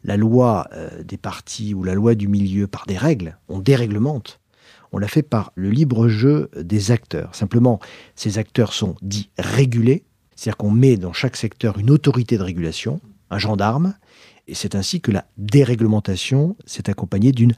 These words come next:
régulation des secteurs économiques considérés. Et ça, c'est évidemment, euh, un virage qui s'est fait. Mais alors, d'un point de vue purement, comment dirais-je, économique, mathématique et probabiliste,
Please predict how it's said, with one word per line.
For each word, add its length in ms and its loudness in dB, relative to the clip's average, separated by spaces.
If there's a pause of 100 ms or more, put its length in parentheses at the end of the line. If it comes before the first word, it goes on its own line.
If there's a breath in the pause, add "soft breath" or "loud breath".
(160 soft breath)
régulation 1500 0 (220)
des 120 -2
secteurs 400 -4
économiques 440 -4 (480)
considérés. 560 -10 (480 soft breath)
Et 80 -8
ça, 220 -2
c'est 200 -4
évidemment, 720 -6
euh, 440 -14
un 40 -16
virage 440 -6
qui 100 -10
s'est 140 -10
fait. 160 -2
Mais 80 2
alors, 160 4 (480 loud breath)
d'un 120 2
point 140 4
de 60 4
vue 160 2 (180)
purement, 400 0
comment 240 -4
dirais-je, 580 0 (160)
économique, 720 2 (540)
mathématique 1200 0 (280)
et 80 -2
probabiliste, 800 0